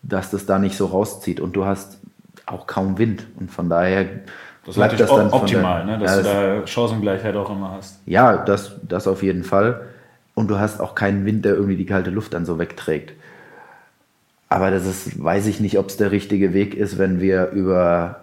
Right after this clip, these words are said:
Speaker 1: Klimawandel und, äh, ja, Ökobilanz und so weiter sprechen. Und dann wird, werden da mehrere, also bei uns jetzt ein eins, bei der Fußball-W M noch mehr, Stadien halt klimatisiert den ganzen Tag.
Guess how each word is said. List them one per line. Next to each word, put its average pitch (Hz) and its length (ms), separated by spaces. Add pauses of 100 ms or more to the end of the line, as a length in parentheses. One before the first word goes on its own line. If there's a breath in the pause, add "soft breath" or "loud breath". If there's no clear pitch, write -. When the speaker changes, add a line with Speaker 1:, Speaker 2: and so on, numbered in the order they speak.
(160)
Speaker 1:
Klimawandel 101 880 (100)
und, 90 680
äh, 95 340
ja, 98 180
Ökobilanz 110 1120
und 107 180
so 104 120
weiter 110 300
sprechen. 120 540 (600 loud breath)
Und 98 400
dann 98 200
wird, - 500
werden 98 260
da 95 120
mehrere, 113 1000
also 95 200
bei 90 120
uns 98 240
jetzt 98 220
ein 104 100
eins, 127 520 (300)
bei 101 120
der 98 80
Fußball-W 101 440
M 95 200
noch 98 200
mehr, 113 300 (280 loud breath)
Stadien 98 540
halt 101 180
klimatisiert 98 600
den 85 120
ganzen 82 280
Tag. - 300